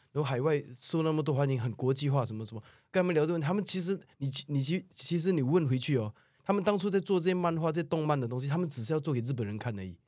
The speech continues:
他们并没有要走出海外，只是因为做得太好了，所以全世界来跟他们买去翻译。你知道为什么？就是你，你东西你做好，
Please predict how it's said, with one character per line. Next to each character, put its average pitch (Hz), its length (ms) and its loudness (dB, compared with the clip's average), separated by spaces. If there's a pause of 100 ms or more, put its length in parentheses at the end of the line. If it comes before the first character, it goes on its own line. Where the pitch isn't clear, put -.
(280)
他 196 80 -2
们 202 120 -2
并 214 180 -2
没 175 80 2
有 151 60 0
要 156 100 0
走 131 160 -4
出 160 160 -2
海 120 140 -2
外， 110 260 -4 (240)
只 160 100 -4
是 185 80 -2
因 226 60 -4
为 220 60 0
做 220 180 -2
得 180 100 -2
太 185 280 0
好 113 280 -2
了， 107 160 -8 (420)
所 214 100 -2
以 - 20 2
全 170 140 0
世 180 120 -4
界 180 140 4
来 156 80 4
跟 165 100 2
他 156 80 0
们 151 100 2
买 139 180 0
去 120 100 -4
翻 127 240 -2
译。 117 220 -6 (720)
你 139 60 -4
知 175 60 4
道 170 40 6
为 165 40 4
什 156 80 -2
么？ 143 80 -2
就 220 100 -2
是 254 80 0
你， 170 160 0
你 170 160 -8
东 220 160 0
西 220 100 2
你 156 60 0
做 196 180 0
好， 120 280 -2